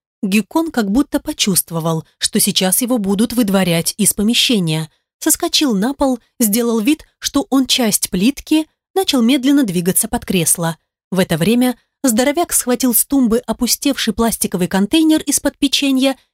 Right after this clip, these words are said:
и накрыл им ящерицу. Та заметалась в разные стороны, но выбраться, понятное дело, не смогла. «Вырви листок из журнала и дай мне», попросил муж Леру.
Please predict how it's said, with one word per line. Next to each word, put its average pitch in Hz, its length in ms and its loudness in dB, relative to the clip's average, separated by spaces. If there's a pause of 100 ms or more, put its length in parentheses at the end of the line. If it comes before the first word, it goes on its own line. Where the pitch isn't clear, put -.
(140)
и 370 100 2
накрыл 233 500 2
им 220 160 4
ящерицу. 175 840 0 (440)
Та 170 140 2
заметалась 175 640 0
в 208 40 -2
разные 180 360 0
стороны, 165 600 -2 (300)
но 214 160 4
выбраться, 196 500 0
понятное 175 520 -2
дело, 175 440 -2 (220)
не 190 100 4
смогла. 196 580 0 (300)
«Вырви 185 380 0
листок 190 580 -2
из 170 200 0
журнала 165 520 0
и 185 80 0
дай 262 200 2
мне», 151 440 0 (320)
попросил 277 460 0
муж 175 260 0
Леру. 160 400 0